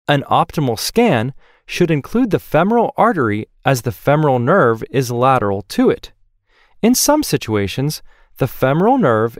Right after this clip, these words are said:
is close to the trajectory of the needle,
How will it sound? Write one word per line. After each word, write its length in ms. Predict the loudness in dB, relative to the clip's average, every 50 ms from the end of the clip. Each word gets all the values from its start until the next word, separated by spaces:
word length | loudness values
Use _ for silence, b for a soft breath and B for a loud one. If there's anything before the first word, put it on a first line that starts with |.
| -6 -4
is 160 | -4 -4 -4
close 420 | -6 -4 -2 0 0 0 -2 -6 -8
to 140 | -6 -4
the 100 | -2 -2
trajectory 560 | -2 -4 -2 -2 -2 -2 -2 -2 -2 -2 0 -2
of 100 | -2 -2
the 80 | -4
needle, 460 | -2 0 2 2 2 0 -2 -6 -12